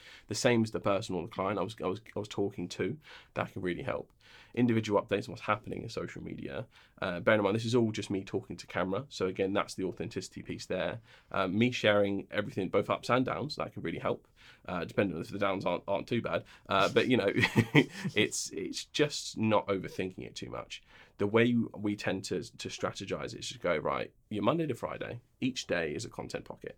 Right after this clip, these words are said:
That's what you're gonna post in each day." But instead of thinking, "I'll do a, you know, throwback Thursday," like, it's just, eh.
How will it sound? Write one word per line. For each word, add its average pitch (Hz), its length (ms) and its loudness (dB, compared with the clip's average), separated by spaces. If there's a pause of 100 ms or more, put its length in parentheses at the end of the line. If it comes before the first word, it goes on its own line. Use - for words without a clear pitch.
(140)
That's - 480 2
what 113 320 2
you're 127 60 -2
gonna 117 140 6
post - 260 -2
in 85 40 -4
each - 140 -8
day." - 280 -8 (360)
But 110 80 4
instead 135 240 4
of 123 100 4
thinking, 110 240 2
"I'll 98 300 0
do 82 240 -2
a, 69 120 -2
you 71 180 -4
know, 71 120 -2
throwback 113 480 -2
Thursday," 110 600 2
like, 65 140 -6
it's 82 100 -8
just, - 240 -10 (160)
eh. 120 160 4